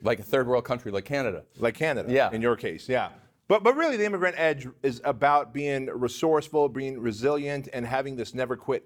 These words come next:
Speaker 2: attitude, right?
Speaker 1: Anybody can have that.
Speaker 2: Anybody can have that. It's a learned behavior, and most of the time, society has been bubble wrapped for so long that we're weak, we're soft. And yours and my job here is to teach people this immigrant mentality, but more than that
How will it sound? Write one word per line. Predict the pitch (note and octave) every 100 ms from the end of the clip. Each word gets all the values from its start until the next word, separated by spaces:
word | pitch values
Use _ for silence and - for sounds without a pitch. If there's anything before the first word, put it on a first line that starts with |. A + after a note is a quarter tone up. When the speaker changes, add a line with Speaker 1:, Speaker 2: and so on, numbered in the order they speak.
| -
Speaker 2:
attitude, | C3 D3 B2 G#2 E2
right? | D2+ G2 C3 - _ - -
Speaker 1:
Anybody | G3+ C3 G2
can | E2
have | D#2+
that. | D2+ B2 A#2+ C#3 -
Speaker 2:
Anybody | F3+ F#3 C3 F#2+
can | G2
have | F2 D#2+
that. | D2 D2+ E2+
It's | F2
a | A2
learned | G#2 A#2+ D3 D3+ A2+
behavior, | G2+ E2 F2+ E2 F#2+ G#2+
and | A2+ A#2
most | A2+ D3 F3+ -
of | A#2+
the | G2
time, | - F#2+ G2+ G#2+ - - _ _
society | - C3 - C#3+ C#3+ B2
has | A#2+
been | A#2+ G#2
bubble | B2+ C#3+ A#2+
wrapped | A2 G2
for | - G#2+
so | - A2
long | G2+ A#2+ C#3 E3 - _ _ _ _
that | G2 A2+ A2+ A#2 - - - _
we're | A#2 G#2+ G2+ B2+
weak, | A#2 G#3+ - -
we're | A2+
soft. | G#2 - A#3+ G#2+ - -
And | C3+ C3 - - - _ _ _
yours | G#2+ E3 B3 E3
and | E3+
my | D#3+
job | B2 D3+ F3 C#3+
here | B2 G#2+
is | G#2+ A2+ -
to | A2+
teach | - D3+ -
people | C3 A2
this | G#2+
immigrant | A#2+ G#2+ A2
mentality, | G#2 G2+ B2 A#2+ G#2
but | G2 A#2+
more | A#2+ C3 E3
than | D#3 C3+ A#2+
that | - G#2+ G#2+ -